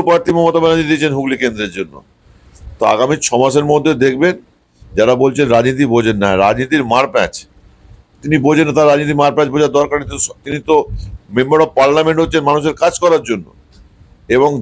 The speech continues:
দেশের যে সংবিধান সুরক্ষা থাকে তার জন্য কাজ করছে, তার জন্য তো মমতা ব্যানার্জি দিয়েছে। সমাজ সেবা করতে গেলে কোনো রাজনীতি লাগে না, এটা তো এক ধরনের সমাজ সেবা। তাই আমার মনে হয় উপযুক্ত প্রার্থী,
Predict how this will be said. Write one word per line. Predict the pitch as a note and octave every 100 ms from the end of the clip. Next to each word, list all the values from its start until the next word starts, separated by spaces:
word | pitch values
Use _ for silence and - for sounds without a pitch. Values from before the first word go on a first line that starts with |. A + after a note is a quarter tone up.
| G2
দেশের | C3+ C3+ E3 D3+ A#2+ A#2+
যে | D#3+ E3 B2+ -
সংবিধান | C3 C#3 D#3 D#3 D3+ B2 _ _ _ -
সুরক্ষা | - - C3+ E3+ F3+ F#3+ E3+
থাকে | C#3 C#3+
তার | E3
জন্য | D#3+ E3+ C#3
কাজ | B2 -
করছে, | G#2 - - - - - _ _ _ -
তার | B2+ C#3
জন্য | F3+
তো | F#3+
মমতা | G3 F#3
ব্যানার্জি | E3+ C3+
দিয়েছে। | A2+ D2+ E2 - _ - - _ - _ _ _
সমাজ | - - A#2 D#3+ E3+
সেবা | C#3 C#3 D#3
করতে | D3+ - E3
গেলে | E3+ E3+ D#3
কোনো | D#3 D#3+
রাজনীতি | C#3 C#3+ C#3 B2+
লাগে | A2+ G#2+
না, | E2+ - _ _ _ _
এটা | A#2+
তো | D3+
এক | C#3
ধরনের | D#3 D#3+ D#3 -
সমাজ | E3+ F3
সেবা। | G#2 F#2 - _ _ _ - - _ _ -
তাই | B2 B2+ -
আমার | A#2 D#3 F3+
মনে | F3 C#3 A2+
হয় | F2 - - _ _ _ _ -
উপযুক্ত | A2 D3 D#3 D3+ E3
প্রার্থী, | D#3+ E3 -